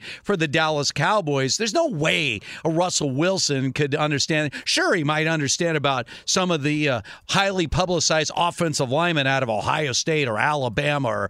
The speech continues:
some big school from a big conference, but so many of these great offensive linemen in the N F L do not come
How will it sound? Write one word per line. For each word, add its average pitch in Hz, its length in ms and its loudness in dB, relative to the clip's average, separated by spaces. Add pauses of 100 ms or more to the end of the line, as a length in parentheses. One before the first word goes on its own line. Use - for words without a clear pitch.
(200)
some 165 240 0
big 143 240 -2
school 175 420 0
from 135 200 0
a 127 40 -2
big 139 240 -2
conference, 151 600 0
but 143 220 0 (300)
so 302 400 0
many 233 400 2
of 139 140 0
these 165 340 0 (340)
great 233 400 0
offensive 185 640 0
linemen 135 840 0
in 220 220 0
the 202 180 0
N 185 100 2
F 160 200 -2
L 160 160 2
do 196 200 -2
not 277 420 2
come 143 540 0